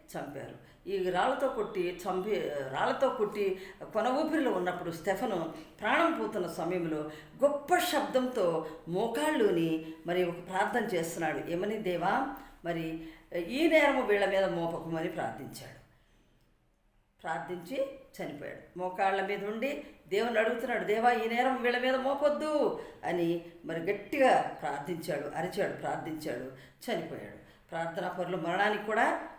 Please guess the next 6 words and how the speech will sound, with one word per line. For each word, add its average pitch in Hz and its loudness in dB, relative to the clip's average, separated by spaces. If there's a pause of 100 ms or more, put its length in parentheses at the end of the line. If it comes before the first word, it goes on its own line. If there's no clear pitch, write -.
భయపడరండి. 151 -2 (420)
చూడండి, 202 -4 (320)
మరి, 156 -4 (200)
ఆ, 160 -4 (920)
ప్రార్థనా 226 0
పరులు 214 2